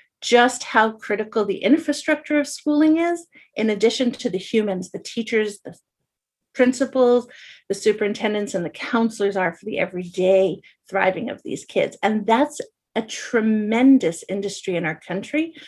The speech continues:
that goes unrecognized often, certainly under-resourced, and absolutely needs partners and support if it's gonna continue to thrive.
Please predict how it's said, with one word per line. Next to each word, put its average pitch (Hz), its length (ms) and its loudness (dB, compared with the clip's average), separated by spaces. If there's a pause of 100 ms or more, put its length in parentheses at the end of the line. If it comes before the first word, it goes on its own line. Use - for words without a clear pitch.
(300)
that 226 160 2
goes 208 420 2 (360)
unrecognized 247 800 4
often, 233 580 -2 (340)
certainly 269 920 4 (340)
under-resourced, 214 1500 0 (840)
and 214 240 0
absolutely 208 1400 0
needs 202 600 -2 (600)
partners 226 460 4
and 196 260 0
support - 520 -2
if 175 160 -6
it's 202 140 -8
gonna 190 180 -2
continue 180 400 -6
to 156 100 -4
thrive. - 680 -6